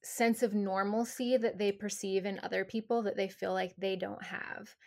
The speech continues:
And their core longing is to hear, "You are seen and loved just as you are, unique and special."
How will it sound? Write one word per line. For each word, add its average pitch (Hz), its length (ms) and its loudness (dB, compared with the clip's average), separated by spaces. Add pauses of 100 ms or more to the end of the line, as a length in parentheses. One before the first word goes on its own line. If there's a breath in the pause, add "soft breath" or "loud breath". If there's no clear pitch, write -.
(280 loud breath)
And 214 140 2
their 214 160 4
core 226 340 6
longing 208 580 0
is 196 360 -2
to 214 120 -8
hear, 190 300 0
"You 196 320 0
are 233 140 4
seen 196 580 -2
and 196 340 -6
loved 185 400 2 (140)
just 190 480 0
as 196 200 0
you 208 180 2
are, - 360 -2
unique 190 480 -6
and 196 180 -6
special." - 720 -6